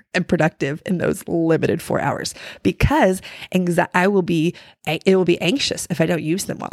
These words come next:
I don't have the shame or, like, performance mentality. I just know that anxious, me not getting a lot of my stuff done today in those four hours, will be anxious producing, and I won't be the mom that I want, and I'll probably have to do some after school. I'm like, "Oh, that's unhelpful for no one." So this isn't performance.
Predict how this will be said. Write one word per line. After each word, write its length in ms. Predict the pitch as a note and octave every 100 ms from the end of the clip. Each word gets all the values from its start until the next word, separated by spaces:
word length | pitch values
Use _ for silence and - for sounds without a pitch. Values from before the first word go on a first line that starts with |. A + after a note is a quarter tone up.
| -
I 40 |
don't 220 | F3+ - -
have 200 | - F#3
the 120 | E3
shame 640 | - - B3 A3+ A3 G3+ F#3+ - - -
or, 160 | - F3
like, 220 | D#3+ D#3
performance 580 | - E3+ - F#3+ G#3+ G#3
mentality. 460 | F#3 F3+ D3+ D#3+ -
I 120 | E3+
just 200 | F3+ -
know 140 | E3+
that 240 | D3+ D3 - - - _ _
anxious, 760 | E3+ F#3 G#3 - F3 G3+ - -
me 160 | F3+
not 280 | F#3 E3 F3+
getting 340 | - F#3 F#3+ A3
a 80 | G#3+
lot 160 | G#3+
of 140 | A3+ A3
my 80 |
stuff 300 | A3+ - A#3
done 320 | - A#3+ A#3+ C4 _
today 400 | - F#3 F#3 G#3
in 100 | G#3
those 180 | G3+ G3
four 180 | G3+
hours, 320 | F#3 F#3+ A3+ - - -
will 120 | F#3
be 180 | F3+ -
anxious 360 | E3+ F#3 G3+
producing, 560 | - D#3 D3 - - B3+ - - -
and 140 | E3
I 80 | E3+
won't 200 | E3+ E3
be 100 | F3
the 100 | F3
mom 240 | D#3 F3 G3+
that 100 | E3+
I 60 |
want, 220 | C3 D3 -
and 80 | E3+
I'll 60 |
probably 300 | D3+ F3 E3+
have 240 | F3 F#3 -
to 120 | -
do 300 | D#3+ E3 D#3+
some 280 | - - E3
after 380 | E3 G3+ - D#3+
school. 240 | - D#3+
I'm 60 | D#3
like, 140 | D#3
"Oh, 120 | -
that's 240 | G3 F#3+ F#3+
unhelpful 480 | G3+ F3+ - - C#3+
for 140 | -
no 140 | C#3
one." 160 | C#3+ E2
So 140 | -
this 180 | F#3 A3+
isn't 220 | C4+ A3
performance. 600 | F#3 D#3+ - E3 C#3 D#3